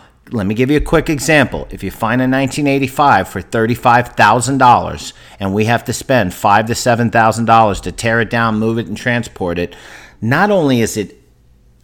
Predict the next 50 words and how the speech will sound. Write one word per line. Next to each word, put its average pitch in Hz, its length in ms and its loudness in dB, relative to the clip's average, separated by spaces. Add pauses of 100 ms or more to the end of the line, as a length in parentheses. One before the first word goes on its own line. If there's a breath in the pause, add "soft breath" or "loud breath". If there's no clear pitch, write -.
(140)
overpriced 123 720 2
at 107 120 2
thirty-five 110 500 0
thousand 110 360 2
for 101 160 -2
a 98 60 -2
nineteen 110 340 0
eighty-five, 101 840 2 (320 loud breath)
but 135 220 2
you're 147 100 -6
gonna 160 140 -6
have 143 200 -6
to - 140 -10
add 123 140 2
another 120 240 -2
five 117 360 0
to 113 100 -4
seven 110 320 -2
thousand 98 380 -2
on 87 140 -6
top. 87 380 -8
Now, 92 380 -6 (120)
would 107 200 -2
I 143 160 4
buy 143 320 6
a 127 80 4
forty 131 400 -2
some 120 280 -2
odd 113 200 -4
thousand 110 300 0
dollar 110 260 2
nineteen 104 360 -4
eighty-five 101 440 -2
mobile 101 320 -4
home? 104 300 -4 (380 loud breath)
I 101 140 -6
don't 98 160 -4
know. 98 120 -4
Would 87 220 -6
you? 139 440 0 (420 soft breath)
I 113 140 -2
would 123 160 -2
say 117 340 -4
absolutely 120 800 -4
zero 110 340 -2
chance 101 360 -4
of 87 80 -12
that 92 180 -2
happening. 90 400 -2
So - 340 -4